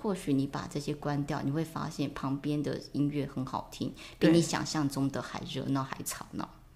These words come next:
Speaker 2: 对。
Speaker 1: 嗯。
Speaker 2: 对。
Speaker 1: 我真的觉得稍微呼吁一下，大家去爬山的时候，真的有时候稍微安静一下，或者是说交谈声也不用这么大的时候，你会发现，嗯，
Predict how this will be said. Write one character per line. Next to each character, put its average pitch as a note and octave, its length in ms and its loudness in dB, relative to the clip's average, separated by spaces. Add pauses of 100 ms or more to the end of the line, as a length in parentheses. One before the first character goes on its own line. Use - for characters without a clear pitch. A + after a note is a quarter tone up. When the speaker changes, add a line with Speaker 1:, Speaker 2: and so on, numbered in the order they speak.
(160)
Speaker 2:
对。 C#3+ 380 2 (220)
Speaker 1:
嗯。 E3 100 -6 (300)
Speaker 2:
对。 C#3+ 280 -4 (540)
Speaker 1:
我 - 80 2
真 A3 200 4
的 C4 80 8
觉 D3+ 180 2
得 D3 280 4 (100)
稍 - 260 2
微 D#3+ 100 4
呼 C#3+ 280 4
吁 C#3 80 6
一 C3 40 0
下， - 240 0
大 C#3 120 0
家 C#3+ 160 4
去 D3 100 0
爬 - 240 -4
山 - 180 -4
的 - 80 -2
时 - 140 -4
候， B2+ 100 -2 (300)
真 D3+ 220 4
的 C#3 200 0 (140)
有 C#3 160 2
时 - 260 0
候 C#3 180 0
稍 C3+ 260 0
微 - 440 -4 (1200)
安 B3 160 6
静 A#3+ 220 4
一 - 20 6
下， D3+ 380 -2
或 D#3+ 100 2
者 C#3 80 2
是 C#3+ 160 -2
说 D3 260 0 (420)
交 G3 200 6
谈 D3 220 0
声 D#3+ 160 4
也 C#3 80 4
不 - 120 -8
用 C#3+ 140 0
这 - 120 -4
么 D3+ 120 2
大 - 240 -4
的 - 100 -4
时 - 180 -2
候， D3 160 0
你 C#3 100 0
会 D3+ 100 0
发 D#3 220 -6
现， - 200 -8
嗯， E4+ 60 2